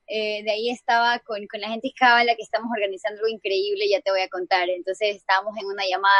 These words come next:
así entre todos los, los, los, los dueños y todo.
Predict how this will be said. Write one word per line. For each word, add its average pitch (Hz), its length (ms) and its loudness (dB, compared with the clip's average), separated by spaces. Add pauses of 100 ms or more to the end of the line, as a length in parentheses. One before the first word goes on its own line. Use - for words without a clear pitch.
(100)
así 190 320 -2
entre 180 200 -6
todos 196 240 0
los, 202 120 -2 (120)
los, 175 360 -6
los, 320 560 -12
los 170 160 -10
dueños 226 260 2
y 214 60 -12
todo. 240 360 4